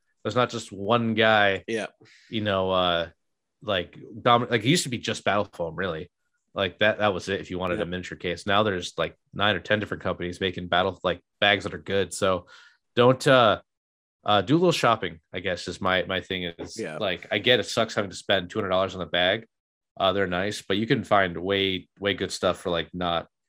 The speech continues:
Speaker 1: even close to that.
Speaker 2: Yeah, yeah. It's all, you know, it's, uh, for sure all about what you are willing to, you know, put into it and, like, how much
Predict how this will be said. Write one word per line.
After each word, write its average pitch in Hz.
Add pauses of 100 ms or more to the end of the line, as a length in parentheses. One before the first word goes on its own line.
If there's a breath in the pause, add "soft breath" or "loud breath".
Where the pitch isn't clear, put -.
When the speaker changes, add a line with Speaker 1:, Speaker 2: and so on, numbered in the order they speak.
Speaker 1:
even 85
close 85
to -
that. 82 (340 soft breath)
Speaker 2:
Yeah, 233
yeah. 143
It's 139
all, 156
you 160
know, 143
it's, 135
uh, - (100)
for -
sure 143
all 127
about 120
what 120
you 117
are 107
willing 113 (140)
to, 113 (100)
you 127
know, 113
put 120
into 123
it 165
and, 127
like, 113
how 120
much 117